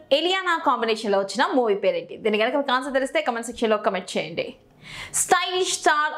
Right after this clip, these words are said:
అల్లు అర్జున్, త్రివిక్రమ్ combination లో రూపొందుతున్న హ్యాట్రిక్ film అలా వైకుంఠపురంలో ఇటీవల విడుదల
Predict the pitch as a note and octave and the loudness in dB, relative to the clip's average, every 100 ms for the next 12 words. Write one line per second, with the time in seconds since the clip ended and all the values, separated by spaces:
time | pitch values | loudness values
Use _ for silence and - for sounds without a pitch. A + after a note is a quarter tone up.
0 | C#4+ C4+ D4 D4+ C#4 C#4 D#4 E4 C#4+ C4 | 2 4 4 2 0 0 -2 2 2 2
1 | C#4 C4 B3 A#3+ A#3+ C4 B3 B3+ A3+ A3+ | 0 -2 2 2 2 2 0 0 2 4
2 | A3 G#3+ A#3 A3 A3 G#3 G#3+ C#4 - - | 4 2 0 -2 0 2 2 2 -2 -2
3 | D4 F4 - E4+ - D4+ D#4+ C#5 - - | 0 0 -4 -8 -2 -2 0 -2 -8 -20
4 | _ _ - C#4 C#4+ D#5 G#4 A#3+ B3+ B3+ | _ _ 0 2 0 0 2 2 2 -2
5 | A3 G3+ F#3 F3 F3 - - - - D4 | -4 0 0 0 -4 -10 -18 -18 -2 0
6 | F#4 G#4+ G#4 F#4 F4+ | 2 0 0 2 2